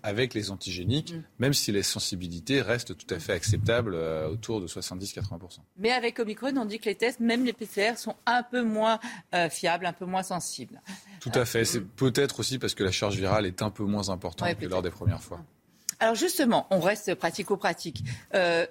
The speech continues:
Speaker 2: je suis cas contact. J'ai appris que un de mes collègues ou un ami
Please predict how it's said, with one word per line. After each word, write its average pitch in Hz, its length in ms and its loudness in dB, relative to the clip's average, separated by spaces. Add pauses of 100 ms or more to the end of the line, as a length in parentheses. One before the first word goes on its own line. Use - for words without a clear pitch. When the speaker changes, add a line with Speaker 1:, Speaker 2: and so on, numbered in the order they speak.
(120)
Speaker 2:
je 220 180 2
suis 311 200 0
cas 269 160 2
contact. 165 420 -2
J'ai 151 240 0
appris 202 380 -2
que 165 280 0 (300)
un 165 80 -2
de 160 60 0
mes 156 100 0
collègues 160 480 2
ou 147 140 0
un 139 100 0
ami 170 340 0